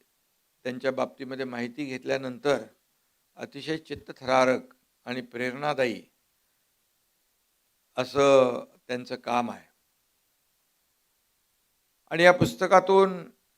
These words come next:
देखील त्यांचं जे कर्तृत्व आहे ते देखील लोकांसमोर जाणं महत्त्वाचं आहे. यामुळे नवीन गिर्यारोहकांना,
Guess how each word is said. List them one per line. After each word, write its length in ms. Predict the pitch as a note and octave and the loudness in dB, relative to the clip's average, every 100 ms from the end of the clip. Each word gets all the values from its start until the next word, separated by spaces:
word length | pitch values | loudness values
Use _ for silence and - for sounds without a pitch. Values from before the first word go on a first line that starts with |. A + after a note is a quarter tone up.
| _ _ _ | _ _ _
देखील 760 | C#3+ C#3+ F3 F3 E3+ D3 - _ _ _ _ _ _ _ _ _ _ _ _ _ _ _ - | -2 2 2 2 2 -2 -8 _ _ _ _ _ _ _ _ _ _ _ _ _ _ _ -6
त्यांचं 300 | D3 D3 D#3+ | -6 -4 -4
जे 380 | D#3 D#3+ D3+ | 2 2 2
कर्तृत्व 560 | D3 D3 C#3 F3+ F#3+ F#3 | 0 -4 -4 -6 -4 4
आहे 440 | D#3+ A#2+ A#2 G#2 - _ _ _ _ _ _ _ _ _ _ _ _ _ _ _ _ _ _ _ _ _ _ _ _ _ _ _ _ - | 4 4 -2 -12 -20 _ _ _ _ _ _ _ _ _ _ _ _ _ _ _ _ _ _ _ _ _ _ _ _ _ _ _ _ -8
ते 100 | D#3+ | -4
देखील 340 | D3 C#3+ D#3+ D3+ | -2 -4 -6 -2
लोकांसमोर 720 | C#3 C3+ C#3 C3+ C#3 C#3 C3+ | -2 -2 -4 -6 -12 -10 -6
जाणं 320 | B2+ C3 D3 | -4 -6 -6
महत्त्वाचं 600 | C3+ C3 B2+ B2+ B2+ A#2+ | -10 -10 -4 -2 -2 -8
आहे. 160 | G2 G2+ _ _ _ _ _ _ _ _ _ | -12 -16 _ _ _ _ _ _ _ _ _
यामुळे 760 | C3+ C#3+ D3 D3 D#3 D#3 C#3+ B2+ - _ _ _ _ _ _ - | 0 2 4 4 4 4 0 -4 -12 _ _ _ _ _ _ -6
नवीन 440 | C3+ D#3 D#3 D#3 | -2 0 0 -2
गिर्यारोहकांना, 1080 | C3+ C#3 C#3+ C#3 C3+ C3+ C#3 C#3+ D3 C#3+ | 2 6 8 8 6 2 2 2 2 2